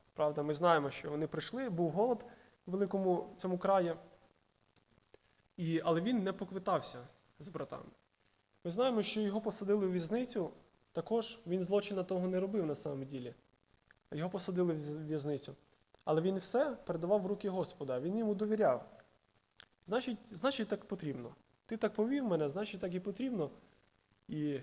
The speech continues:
я це переживу. І таким чином це йому допомогло зберегти вірність для Господа і не замкнутися на цій образі.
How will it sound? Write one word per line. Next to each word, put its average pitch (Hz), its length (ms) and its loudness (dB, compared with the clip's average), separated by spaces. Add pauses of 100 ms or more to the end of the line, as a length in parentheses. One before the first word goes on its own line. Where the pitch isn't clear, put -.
(340)
я 190 180 0
це 240 120 -4
переживу. 208 540 -2 (800)
І 180 60 -6
таким 254 280 2
чином 269 300 2
це 254 120 0
йому 233 180 2
допомогло 226 520 4
зберегти 208 500 2
вірність 220 400 2
для 156 120 4
Господа 135 560 -2 (1500)
і 208 120 2
не 196 340 6
замкнутися 190 640 0
на 190 300 2
цій 214 220 0
образі. 160 540 2